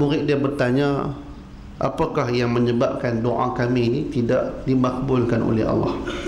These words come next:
Banyak berdoa, tetapi tidak dimakbulkan oleh Allah. Dalam masa yang sama,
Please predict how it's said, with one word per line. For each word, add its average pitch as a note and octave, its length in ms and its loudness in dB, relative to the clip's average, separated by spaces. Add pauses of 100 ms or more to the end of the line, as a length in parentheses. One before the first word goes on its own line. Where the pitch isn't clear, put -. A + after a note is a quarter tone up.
(420)
Banyak C#3 400 2
berdoa, C#3 560 0 (880)
tetapi B2+ 400 0
tidak C#3 320 2
dimakbulkan A#2 800 2
oleh A2 240 0
Allah. A2 240 0 (240)
Dalam B2+ 320 2
masa C3 240 0
yang C#3 240 2
sama, D#3+ 560 0